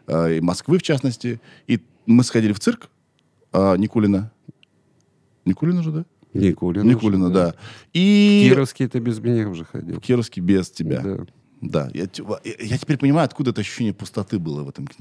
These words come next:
Speaker 1: этом
Speaker 2: Да.
Speaker 1: цирке.
Speaker 2: Да,
Speaker 1: Какое-то
Speaker 2: да,
Speaker 1: откуда
Speaker 2: да, да,
Speaker 1: отсутствие.
Speaker 2: да.
Speaker 1: Я не мог понять, чего. Теперь я
Speaker 2: Да.
Speaker 1: понимаю.
Speaker 2: Чего
Speaker 1: Чего не
Speaker 2: не
Speaker 1: хватало.
Speaker 2: хват-, кого не
Speaker 1: Кого не
Speaker 2: хватало.
Speaker 1: хватало. Вот. Э, значит, э, Вениамин блистал в сюжете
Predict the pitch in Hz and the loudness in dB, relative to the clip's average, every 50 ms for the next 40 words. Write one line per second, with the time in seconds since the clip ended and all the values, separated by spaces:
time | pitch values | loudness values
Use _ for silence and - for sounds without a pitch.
0 | - - - 98 98 113 123 123 110 92 80 87 82 - 71 67 92 104 98 101 | -18 -12 -10 -4 0 0 2 2 2 0 -2 -4 -10 -12 -12 -8 -6 -2 2 2
1 | 113 123 139 139 117 123 127 123 113 117 117 113 110 135 123 110 104 98 175 170 | 4 4 4 2 2 2 2 2 2 2 2 2 4 4 4 2 2 2 2 0
2 | 95 92 82 117 107 107 123 131 147 156 143 - 156 156 143 127 - - 165 170 | 0 0 -2 -2 0 2 4 4 4 4 4 2 0 0 0 0 0 -2 -2 -2
3 | - - _ _ _ _ 117 - 117 104 101 98 92 90 82 82 80 76 65 - | -2 -6 _ _ _ _ -10 -4 0 0 0 0 0 -2 -4 -4 -6 -6 -8 -10
4 | - - - - _ _ - - - - 110 104 104 107 123 120 117 113 92 85 | -14 -16 -20 -20 _ _ -16 -12 -2 0 2 4 4 6 6 6 6 4 2 2
5 | 101 95 78 73 69 - 120 127 120 123 117 113 127 139 131 113 104 98 87 - | 0 -2 -2 -2 -2 2 4 4 4 4 4 4 6 6 6 6 4 2 -2 -2
6 | - - 143 135 117 131 160 175 170 151 143 123 - 104 101 95 - 92 80 69 | 0 2 2 2 2 2 0 2 2 2 0 -2 -4 -6 -8 -6 -6 -6 -6 -6
7 | 67 62 - - _ _ - - - - - - - - - - - 127 165 170 | -6 -8 -12 -16 _ _ -20 -16 -14 -12 -12 -12 -12 -14 -16 -4 2 4 6 8
8 | 143 117 110 - - 127 135 131 135 139 135 135 135 135 131 131 127 123 120 120 | 6 6 4 -2 -2 2 4 6 6 6 6 6 6 6 6 6 6 6 4 4
9 | 113 110 104 95 87 78 85 87 - - - - - - - - 107 107 135 123 | 2 2 0 -4 -8 -14 -16 -18 -18 -20 -20 -20 -20 -14 -8 -4 0 0 0 0
10 | - 117 - - - 113 113 110 107 104 123 143 147 143 151 143 120 104 120 131 | 0 -6 -10 -4 0 2 2 2 2 2 4 4 4 4 4 4 4 4 2 0
11 | 120 - 135 113 104 - - 110 95 95 107 101 - 143 - - | 2 2 2 2 2 0 -4 -6 0 2 2 2 2 0 -2 -2